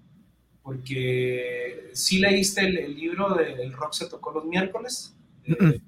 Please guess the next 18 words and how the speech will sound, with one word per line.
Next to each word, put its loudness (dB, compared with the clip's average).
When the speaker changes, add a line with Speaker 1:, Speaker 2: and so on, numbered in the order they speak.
Speaker 1:
de -20
Chiquis, -8
tienes -6
que -16
leerlo. -20
Ese, 4
ese 2
libro 6
es 2
un, 0
este, 2
bueno, 6
para 6
empezar, 4
el, -4
el, -4
el -6
Chiquis -4